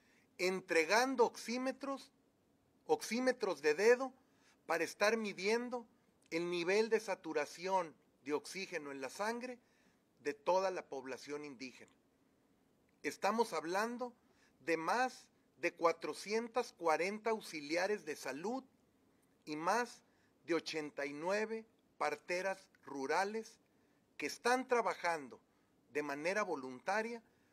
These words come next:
para los servicios de salud de Sonora. Todas ellas tienen la confianza de la comunidad entera para la que trabajan, porque de ahí son,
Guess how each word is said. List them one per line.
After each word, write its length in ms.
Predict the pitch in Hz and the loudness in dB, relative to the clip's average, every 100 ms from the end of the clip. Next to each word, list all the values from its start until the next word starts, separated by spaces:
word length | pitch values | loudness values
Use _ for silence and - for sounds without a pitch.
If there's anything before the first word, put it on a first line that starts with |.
| _ - | _ -6
para 180 | 147 151 | -2 -2
los 180 | 139 | -4
servicios 840 | - 131 127 180 - 190 185 - _ _ _ | -4 -6 -6 -8 -8 -12 -12 -14 _ _ _
de 100 | 131 | -12
salud 380 | 127 127 123 135 | -8 -8 -6 -8
de 120 | 135 | -8
Sonora. 500 | - 117 110 120 110 _ _ _ _ - _ _ - | -10 -10 -8 -8 -10 _ _ _ _ -20 _ _ 10
Todas 400 | 240 269 254 214 | 12 12 6 2
ellas 520 | 190 151 120 - - _ _ _ _ _ _ | 0 0 -8 -10 -20 _ _ _ _ _ _
tienen 380 | 196 262 269 247 | 2 2 4 0
la 120 | 190 | -2
confianza 800 | - 151 - 208 247 254 - 262 _ _ _ | -2 -6 -4 0 0 -2 -10 -12 _ _ _
de 100 | 160 | -2
la 260 | 160 214 247 | 4 4 4
comunidad 600 | 233 180 170 160 185 220 | -2 -2 -2 4 6 6
entera 680 | 208 175 - 214 233 185 - _ _ _ _ _ _ _ _ _ _ _ _ _ _ - | 4 0 4 10 10 10 -2 _ _ _ _ _ _ _ _ _ _ _ _ _ _ -2
para 220 | 160 160 | 2 2
la 180 | 156 143 | 2 -2
que 120 | 143 | -4
trabajan, 720 | - 135 151 240 - 254 247 _ _ _ _ | -2 2 4 4 2 -6 -8 _ _ _ _
porque 400 | 180 202 - 180 | 2 2 2 0
de 160 | 165 160 | 4 4
ahí 220 | 180 220 | 4 0
son, 400 | - 175 151 | -4 -2 -2